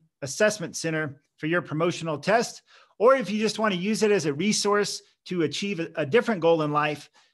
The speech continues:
it works great for that too. So we've gone through the three different parts. There's the story, there is the seven strategies, and now we're in the game day toolbox. The game day toolbox has four different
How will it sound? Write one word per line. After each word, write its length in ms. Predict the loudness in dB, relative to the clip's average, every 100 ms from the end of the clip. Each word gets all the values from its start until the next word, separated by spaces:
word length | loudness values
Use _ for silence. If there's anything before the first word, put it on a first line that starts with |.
| _
it 120 | -6 2
works 260 | 2 2
great 240 | 2 0 2
for 100 | 0
that 260 | 0 -2
too. 280 | -2 -2 -2 -10 _ _ _ _ -20 _
So 140 | -2 4
we've 140 | 4
gone 260 | 6 2 2
through 220 | 0 -2
the 80 | -2
three 240 | -2 2
different 320 | 2 0 -4
parts. 380 | 2 0 0 -12 _ _
There's 300 | 0 2 2
the 100 | -2
story, 720 | -6 2 6 6 4 -2 -8 _ _ 0
there 180 | 0
is 240 | 2 -2 -2
the 100 | -6
seven 360 | 2 2 2
strategies, 840 | -2 2 2 4 2 0 -4 -6 -10 _ -6
and 140 | -4
now 260 | 0 2 4
we're 120 | 4
in 220 | 2 -2
the 80 | 0
game 280 | 2 0 2
day 160 | 0
toolbox. 720 | 0 0 0 0 -2 -8 -20 -20 _
The 80 | -8
game 240 | -4 -2
day 140 | 0 0
toolbox 600 | 0 0 4 4 2 -2
has 300 | -2 -2 -4 _ _ _
four 180 | 2 4
different 560 | 4 2 0 -6 -10